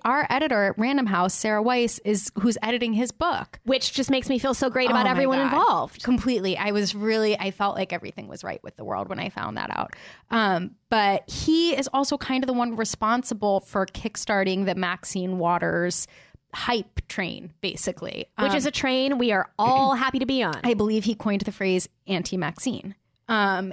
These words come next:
Speaker 1: and yeah, he's just, um, <laughs> he wrote, this is, I think, when I first discovered him because he wrote a really funny story called Congressman Maxine Waters Will Read You Now.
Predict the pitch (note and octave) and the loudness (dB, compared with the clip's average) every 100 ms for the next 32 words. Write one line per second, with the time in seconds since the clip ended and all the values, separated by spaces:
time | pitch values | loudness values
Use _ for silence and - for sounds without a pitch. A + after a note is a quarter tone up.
0 | - A3+ G3+ G3+ A#3+ F#3 - G#3 - G3+ | -4 0 0 0 0 -2 -2 -4 0 0
1 | - - G#3 G3 F#3 E3+ - - A3 C#4+ | 0 -4 -2 2 2 0 -4 2 4 4
2 | G#3+ A3 G#3 - G#3 G#3 A#3 C#4+ C4+ A#3+ | 4 2 0 -4 -4 0 0 0 0 -2
3 | A#3 A3 G#3 F#3+ G#3+ - F3+ - - F3 | 0 -2 0 -2 -2 -2 -4 -4 -6 -4
4 | F3 F#3 F3+ E3 F3+ - F3+ F#3 F#3 F3 | -2 -2 -4 -6 -6 -4 -4 0 0 0
5 | F3+ F3 E3+ F3 - E3 E3+ F3 - - | -2 0 0 0 -2 -4 -4 -6 -8 -20
6 | _ - F#3+ E3+ F3 E3 - E3+ D#3+ E3+ | _ -4 -2 0 0 -2 -2 0 0 -2
7 | - F3+ F#3 F#3 F3+ F#3 F3+ - - F3+ | -4 -2 0 -2 0 0 0 -2 -4 -2
8 | F3 D#3 - F#2+ - E3 E3+ G#3+ F#3 E3+ | 0 0 -2 -4 -4 -4 0 -2 0 -4
9 | G#2+ - - | -4 -4 -6